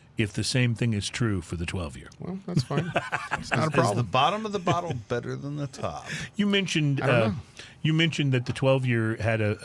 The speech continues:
Speaker 1: a bit of special significance for you in your, uh, journey with, uh, with Whistlepig.
Speaker 2: Yeah, you know, um, like I said,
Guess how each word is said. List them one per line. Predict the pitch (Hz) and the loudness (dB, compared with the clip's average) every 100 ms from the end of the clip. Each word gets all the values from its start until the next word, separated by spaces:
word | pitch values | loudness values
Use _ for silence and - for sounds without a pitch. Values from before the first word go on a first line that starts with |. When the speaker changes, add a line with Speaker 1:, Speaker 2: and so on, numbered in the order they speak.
| 110 | -2
Speaker 1:
a | |
bit | 110 120 | 0 0
of | 110 113 | 0 -2
special | - 120 117 | 0 0 0
significance | 104 110 104 104 107 101 - - - - - - | -2 -2 -2 -2 -2 -4 -4 -6 -8 -20 -20 -6
for | - | -2
you | 104 113 110 101 | 0 2 2 2
in | 98 | 2
your, | 98 98 95 - | 2 0 -2 -2
uh, | 98 87 | -2 -2
journey | 87 98 92 82 - - | -2 0 0 -2 -4 -4
with, | 92 - - | -4 -4 -6
uh, | 87 82 - - | -4 -4 -6 -8
with | 101 92 | -6 -4
Whistlepig. | 101 - - - - | -4 -6 -6 -8 -2
Speaker 2:
Yeah, | 139 120 107 - | 2 2 0 -2
you | 113 | 0
know, | 107 104 101 98 104 | 2 2 0 -2 -2
um, | 95 92 92 | -2 -2 -2
like | 107 | 0
I | 101 | 0
said, | 98 98 92 | 0 -2 -2